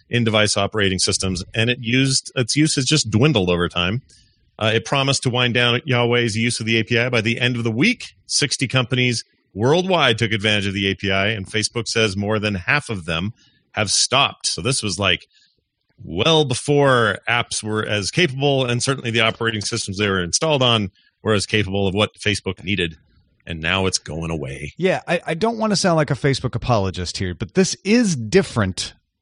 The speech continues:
Speaker 2: than Cambridge Analytica.
Speaker 1: Right.
Speaker 2: Uh, what happened here was Facebook basically allowed a built-in app of sorts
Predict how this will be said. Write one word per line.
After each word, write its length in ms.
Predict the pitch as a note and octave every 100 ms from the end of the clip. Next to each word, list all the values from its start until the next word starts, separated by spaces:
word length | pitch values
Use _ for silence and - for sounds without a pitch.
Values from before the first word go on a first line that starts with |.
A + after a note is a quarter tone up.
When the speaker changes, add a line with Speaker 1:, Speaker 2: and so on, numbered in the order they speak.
| _
Speaker 2:
than 260 | G#2 C3+ B2+
Cambridge 420 | B2+ B2 A2 G2+
Analytica. 580 | G#2+ F2+ F2 E2 - - _ - E2
Speaker 1:
Right. 200 | D#2 -
Speaker 2:
Uh, 280 | A2 G#2+ G2
what 220 | C3 D3
happened 400 | C3 G#3 G3+ C#3+
here 380 | A#2+ A#2 A2+ -
was 240 | C#3 C3+ - _ _ _
Facebook 480 | - G3 G#3+ F#3 E3 A2
basically 720 | B2+ D#3+ F#3 - C#3+ C#3 C3+ -
allowed 500 | C3+ C3+ C3 C#3 C#3
a 80 | A#2
built-in 560 | E2+ C#3 C#3 - B2+ G#2+ A#2
app 320 | B2+ A#2+ A2+
of 180 | G#2 -
sorts 580 | - F2+ D#2 - -